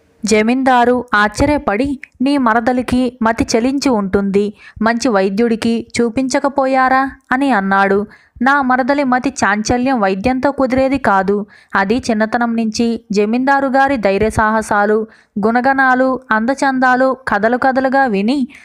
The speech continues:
ఆయన్నే పెళ్లాడాలన్న పట్టుదలతో ఉన్నది"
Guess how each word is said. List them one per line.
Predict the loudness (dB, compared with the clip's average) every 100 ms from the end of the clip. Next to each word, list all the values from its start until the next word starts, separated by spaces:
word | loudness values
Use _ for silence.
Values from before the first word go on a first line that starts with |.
| _
ఆయన్నే | 0 0 0 -2
పెళ్లాడాలన్న | -2 -2 0 2 2 2 0 0 -2
పట్టుదలతో | -2 -2 0 0 0 0
ఉన్నది" | 0 0 0 0 -4